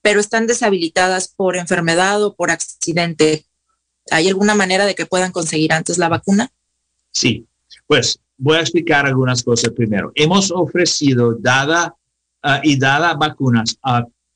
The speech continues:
Speaker 2: quienes trabajan en el ciudad de salud, en el, ah, ciudad de salud y mayoría de los residentes en hogares de ancianos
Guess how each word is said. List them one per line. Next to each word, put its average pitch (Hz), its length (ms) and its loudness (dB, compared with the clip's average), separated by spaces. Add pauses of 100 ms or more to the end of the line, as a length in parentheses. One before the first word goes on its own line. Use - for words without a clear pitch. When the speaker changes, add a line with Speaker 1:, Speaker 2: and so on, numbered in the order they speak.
(100)
Speaker 2:
quienes 156 400 0
trabajan 131 640 0
en 120 140 2
el 117 320 0
ciudad 131 600 0
de 123 200 -2
salud, 113 500 0
en 127 420 2
el, 117 380 2
ah, 107 160 0
ciudad 123 380 0
de 123 240 2
salud 117 640 0 (520)
y 143 200 2
mayoría 135 680 2
de 131 240 2
los 120 380 -2
residentes 135 1000 0
en 123 140 0
hogares 120 580 0
de 117 100 -2
ancianos 117 920 -2